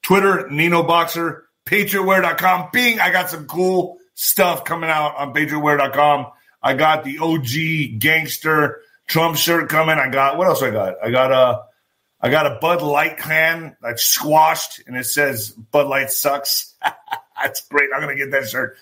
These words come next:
I'm gonna wear it on the program. Uh, Ninos Corner dot T V. Lloyd Brunson is up right now talking about Rule eleven.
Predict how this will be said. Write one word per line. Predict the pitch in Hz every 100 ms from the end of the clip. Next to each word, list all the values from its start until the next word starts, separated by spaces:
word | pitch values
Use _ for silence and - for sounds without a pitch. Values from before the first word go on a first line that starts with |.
| -
I'm | 131
gonna | 139 131
wear | 139
it | 135
on |
the | 117
program. | 127 135 117 90 - - - - _ -
Uh, | 139 151 151 160
Ninos | 196 214 -
Corner | 190 202 196
dot | 180
T | 170 175
V. | 170 196 202 170 - _ _ _ _ _ _ _ _ _ _ _ _ _ - -
Lloyd | 107 165 208
Brunson | 147 196 190 180
is | 175 151
up | 165
right | 165
now | 165 160
talking | 160 151
about | 151 147
Rule | 147 156
eleven. | 143 143 151 175 175